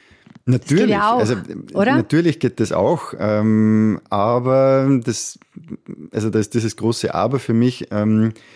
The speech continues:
Speaker 1: vor allem für jene, die diesen, und jetzt nehme ich das Wort, das ich eigentlich nicht möchte, nochmal in den Mund, unter Anführungszeichen Kampf, die, jene, die den nicht schaffen, weil, keine Ahnung,
Speaker 2: Mhm.
Speaker 1: die Krebserkrankung zu stark ist oder die Therapie nicht wirkt oder andere Umstände da sind,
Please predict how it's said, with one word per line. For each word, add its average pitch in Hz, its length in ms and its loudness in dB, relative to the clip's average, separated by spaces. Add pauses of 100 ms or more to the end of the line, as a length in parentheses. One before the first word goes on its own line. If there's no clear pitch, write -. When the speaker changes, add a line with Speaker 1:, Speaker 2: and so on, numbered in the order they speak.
(220)
Speaker 1:
vor - 460 -6
allem 123 300 0
für - 180 -2
jene, 123 840 0 (140)
die 117 560 2 (440)
diesen, 110 840 2
und 98 160 -4
jetzt - 160 -8
nehme 110 160 2
ich 101 60 -2
das 101 160 -4
Wort, 98 260 -2
das 101 120 -4
ich 95 100 -2
eigentlich 101 240 -4
nicht 104 200 -6
möchte, 95 280 -4
nochmal 107 520 0
in 101 120 -2
den 101 160 0
Mund, 110 320 0
unter 107 280 -4
Anführungszeichen 98 600 -4
Kampf, 113 500 -6
die, 107 220 -4
jene, 110 280 0
die 107 360 -2 (380)
den 98 180 2
nicht 170 300 -2
schaffen, - 640 -10
weil, 95 360 0 (380)
keine 117 240 0
Ahnung, 185 160 -2
Speaker 2:
Mhm. 180 60 -6
Speaker 1:
die 107 80 -4
Krebserkrankung 101 760 -2
zu - 180 -8
stark 73 440 -8
ist 85 280 -8
oder 98 480 -2
die 98 160 -8
Therapie 107 500 -4
nicht 90 280 -4
wirkt 90 260 -4
oder 98 200 -2
andere 98 320 0
Umstände 92 420 -4
da 82 240 -2
sind, 104 300 -4